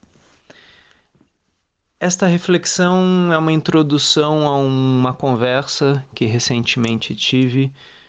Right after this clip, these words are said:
com Tatiane Colombo sobre a questão do, dos buscadores. É, sabemos que em todas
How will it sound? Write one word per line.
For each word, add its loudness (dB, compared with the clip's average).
com -8
Tatiane -6
Colombo -2
sobre -2
a 0
questão -2
do, 0
dos 0
buscadores. 0
É, 0
sabemos 0
que -4
em 2
todas -2